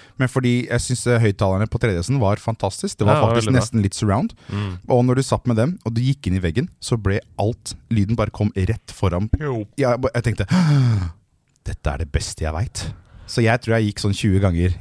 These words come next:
Speaker 1: inn og ut av veggen, bare for å få den opplevelsen. Det var helt, altså, banebrytende,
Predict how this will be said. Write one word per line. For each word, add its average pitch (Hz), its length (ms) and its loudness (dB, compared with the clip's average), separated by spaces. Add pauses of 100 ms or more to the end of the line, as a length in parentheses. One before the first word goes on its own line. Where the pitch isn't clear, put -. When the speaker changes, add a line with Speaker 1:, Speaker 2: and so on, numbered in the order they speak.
Speaker 1:
inn 95 140 0
og 90 80 0
ut 92 100 -2
av 87 80 0
veggen, 87 260 -2
bare 101 460 2
for 107 160 -2
å 101 40 -2
få 95 260 0
den 90 100 2
opplevelsen. 82 400 -4
Det 135 60 0
var 139 100 -2 (160)
helt, 175 440 2 (180)
altså, 160 260 2
banebrytende, 143 880 2